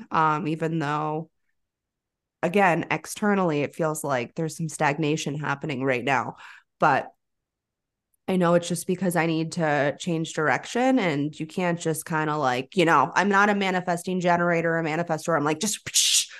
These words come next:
like, just, like, there has to, like, I'm kinda, like,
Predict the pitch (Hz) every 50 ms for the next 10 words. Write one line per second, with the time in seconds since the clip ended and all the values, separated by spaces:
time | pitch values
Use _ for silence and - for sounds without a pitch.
0 | - - 240 220 180 185 - - 190 185 185 - 170 156 160 - - 208 202 208
1 | 208 190 202 208 - - - 160 143 156 - 151 190 202 - 240 233 233 226 208
2 | 185 175